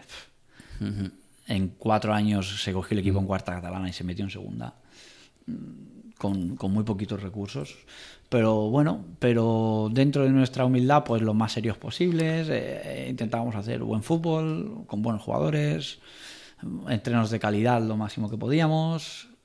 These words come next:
Speaker 2: aún teniendo que coger todos los bártulos los jueves, irnos para Roquetas, volver a coger todos los bártulos para entrenar el viernes.
Speaker 3: Clar, és, sí.
Speaker 2: Es que lo hemos pasado mal.
Speaker 3: Mhm.
Speaker 1: Sí.
Speaker 3: I sense, sense oblidar que el primer any, eh, Pitu, promoció. Eh?
Speaker 2: Sí.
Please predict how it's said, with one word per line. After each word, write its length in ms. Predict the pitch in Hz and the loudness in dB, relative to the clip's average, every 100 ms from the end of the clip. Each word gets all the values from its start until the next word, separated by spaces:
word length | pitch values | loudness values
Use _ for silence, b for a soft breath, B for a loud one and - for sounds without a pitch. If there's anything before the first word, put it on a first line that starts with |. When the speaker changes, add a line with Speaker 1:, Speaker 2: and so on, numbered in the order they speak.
| _ | _
Speaker 2:
aún 320 | - 110 113 101 | 0 2 4 2
teniendo 320 | 107 113 113 | 2 4 4
que 60 | 117 | 0
coger 260 | - 104 | -4 -2
todos 160 | - 104 | 0 0
los 80 | 101 | 0
bártulos 380 | 107 - 107 | 0 0 2
los 100 | 101 | 2
jueves, 380 | - 113 110 101 | 2 2 2 2
irnos 160 | 107 104 | 0 -2
para 180 | 98 101 | -4 -6
Roquetas, 420 | 98 110 104 104 | -4 -6 -4 -2
volver 240 | 104 104 107 | -2 0 -2
a 60 | |
coger 180 | 101 101 | -4 -8
todos 120 | 110 | -6
los 80 | 101 | -4
bártulos 320 | 101 98 107 | -6 -6 -8
para 180 | - 104 | -4 -2
entrenar 320 | 95 101 101 | -2 0 0
el 80 | 101 | 0
viernes. 260 | 101 101 98 | 0 -2 0
Speaker 3:
Clar, 260 | 98 87 | 0 0
és, 120 | 90 85 | -2 -4
sí. 160 | - | -4
Speaker 2:
Es 100 | 104 | -4
que 280 | - 139 117 | 2 2 2
lo 80 | 120 | 0
hemos 160 | 139 - | -2 -4
pasado 240 | 131 - | -4 -4
mal. 140 | 92 - - | -6 -8 -6
Speaker 3:
Mhm. 380 | - 104 92 98 - - B B - | 0 2 2 -2 -4 -14 B B -4
Speaker 1:
Sí. 240 | 98 90 - | -4 -6 0
Speaker 3:
I 100 | - | 4
sense, 460 | - 117 - 117 - | 8 8 6 2 2
sense 260 | 117 104 | 4 6
oblidar 300 | 110 104 110 | 4 4 2
que 80 | 123 | 0
el 80 | 123 101 98 | 0 -2 0
primer 260 | 107 104 | 2 4
any, 200 | 92 143 - - | 4 2 0 -6
eh, 180 | 107 101 | -4 -2
Pitu, 420 | - 113 139 160 - | 0 2 2 2 8
promoció. 680 | 120 110 92 117 101 82 - b b b b - | 10 10 10 8 8 6 -8 b b b b -4
Eh? 60 | - | 0
Speaker 2:
Sí. 160 | 160 | 2